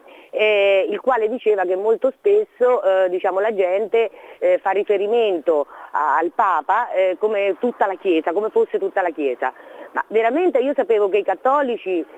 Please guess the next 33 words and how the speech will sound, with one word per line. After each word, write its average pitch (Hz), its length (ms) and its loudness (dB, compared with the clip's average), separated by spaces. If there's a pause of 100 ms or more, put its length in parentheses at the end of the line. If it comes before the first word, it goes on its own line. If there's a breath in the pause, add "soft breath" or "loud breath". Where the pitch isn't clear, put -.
(100)
si 226 100 -4
distinguono 202 680 0
dalle 170 240 0
altre 190 480 0 (360 loud breath)
chiese 214 240 0
cristiane 247 500 -2
proprio 226 260 0
per, 208 200 0
per 208 140 0
il 214 100 -4
primato 214 460 -2
di 190 100 -8
Pietro. 180 520 -2 (400 loud breath)
Quindi 214 460 -2
il 226 120 -6
Papa 269 420 -2
è 190 120 -2
proprio 196 220 -2
per 214 200 0
antonomasia 202 800 -2
nella 180 220 -2
Chiesa 180 280 -4
cattolica 175 580 -2
la 170 120 -2
parola 180 260 -2
ufficiale 160 520 -2
della 156 180 -2
Chiesa, 139 400 -6
questo 214 240 -2
non 165 160 -2
lo 147 80 -4
dico 180 320 -2
io. 131 300 -6